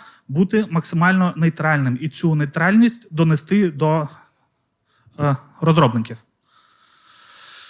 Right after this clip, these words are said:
Е, і, і, ко-,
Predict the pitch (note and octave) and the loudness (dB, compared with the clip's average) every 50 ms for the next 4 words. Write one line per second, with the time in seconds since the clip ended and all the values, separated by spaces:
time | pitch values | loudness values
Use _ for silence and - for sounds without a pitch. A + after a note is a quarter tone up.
0 | - - _ _ _ _ _ - A3 G#3+ A3 A3 A3 G#3+ G#3+ A3 G#3+ F3+ - - | -20 -20 _ _ _ _ _ -4 0 0 2 4 4 2 2 2 0 -2 -4 -12
1 | - - - - _ _ _ _ _ _ _ _ - - - - - _ - F#3+ | -16 -20 -20 -20 _ _ _ _ _ _ _ _ -20 -20 -20 -20 -20 _ -12 -6
2 | F#3+ E3+ F#3 F3+ F3+ D#3+ D3 - - - - - - - - - - G3 | -4 -2 -2 0 0 0 0 2 0 0 -2 -4 -12 -20 -14 -2 0 0